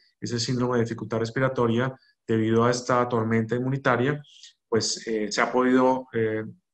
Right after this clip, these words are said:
estudiar lo que se encontró en esa época y también lo que se ha, eh, investigado en publicaciones actuales a propósito del uso de los complementos alimenticios. Eh, hemos hecho un pequeño resumen.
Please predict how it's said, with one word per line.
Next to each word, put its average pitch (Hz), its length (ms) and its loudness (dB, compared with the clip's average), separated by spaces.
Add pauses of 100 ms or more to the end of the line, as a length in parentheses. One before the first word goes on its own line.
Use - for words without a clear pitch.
estudiar 123 680 2
lo 113 120 0
que 110 280 -4
se 110 380 -2
encontró 110 460 0
en 131 100 0
esa 147 220 0
época 131 480 0 (320)
y 175 200 -8
también 143 520 2
lo 120 160 -2
que 113 120 -8
se 123 160 0
ha, 120 100 2 (160)
eh, 131 400 -4 (440)
investigado 123 760 2
en 113 80 -6
publicaciones 113 680 -2
actuales 131 640 0 (240)
a - 80 -10
propósito 117 520 -2
del 107 160 2
uso 113 300 -2
de 113 80 4
los 107 240 -4
complementos 107 440 -8
alimenticios. 131 680 -4 (380)
Eh, - 300 -8
hemos 110 220 -8
hecho 120 200 -6
un 113 140 0
pequeño 117 360 0
resumen. 110 480 -2